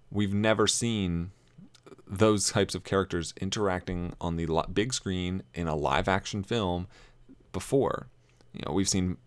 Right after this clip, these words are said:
many, many iterations of the comic book, uh, uh, of, or of the animated films uh, doing this, you know, with Justice League animated films, um, and, and, and many other situations such as that.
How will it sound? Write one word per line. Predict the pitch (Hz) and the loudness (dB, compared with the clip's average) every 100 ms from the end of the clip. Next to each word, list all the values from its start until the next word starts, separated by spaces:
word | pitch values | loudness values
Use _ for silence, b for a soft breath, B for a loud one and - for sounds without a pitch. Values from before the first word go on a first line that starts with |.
| - _ _ | -20 _ _
many, | 92 101 151 | -2 0 2
many | 160 104 90 | 2 0 2
iterations | 95 85 - 85 82 | 4 4 2 -2 -2
of | 85 80 | -4 -4
the | - | -10
comic | - 101 110 - | 0 2 2 -2
book, | 107 - - - | -4 -4 -20 -8
uh, | 92 - | -6 -2
uh, | 92 - | -2 -2
of, | 80 85 | -6 0
or | 95 92 | 4 6
of | 87 | 4
the | 82 85 | 2 -2
animated | 98 113 101 90 80 | 0 0 2 2 0
films | - 87 85 95 - b b b b - | -2 -2 -2 -6 -10 b b b b -12
uh, | - 65 - 82 | -6 -6 -6 0
doing | 95 95 90 | 2 4 4
this, | 87 95 95 | 2 2 0
you | |
know, | 87 | 0
with | 87 - | -2 0
Justice | 90 - 90 92 | -2 0 -4 -2
League | 87 87 | -2 -4
animated | 85 85 90 85 85 | -4 -4 -2 -2 -2
films, | 90 87 87 85 82 | -2 0 0 -2 -4
um, | - 53 57 - B B B B B B B B - | -6 -8 -10 -14 B B B B B B B B -10
and, | 80 82 - | -6 -6 -6
and, | 80 73 | -6 -6
and | 76 76 60 - _ _ - - _ - | -6 -6 -8 -12 _ _ -20 -20 _ -6
many | 98 98 95 | 0 2 4
other | 90 92 | 4 4
situations | 95 87 85 85 85 - - | 2 0 2 2 -2 -6 -8
such | - 87 87 | -4 -4 -4
as | 82 | -4
that. | - 120 101 | 0 0 -2